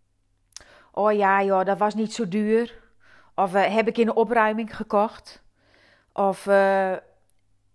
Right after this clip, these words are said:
en zomaar heel snel het onderwerp veranderen.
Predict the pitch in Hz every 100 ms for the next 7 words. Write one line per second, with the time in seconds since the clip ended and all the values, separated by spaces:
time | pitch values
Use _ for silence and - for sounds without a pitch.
0 | _ 226 226 233 226 226 208 233 277 254
1 | 247 240 233 254 - _ _ _ _ _
2 | _ _ _ _ _ _ _ _ _ _
3 | _ _ _ _ _ _ _ 226 202 226
4 | 240 214 196 190 202 185 202 233 254 294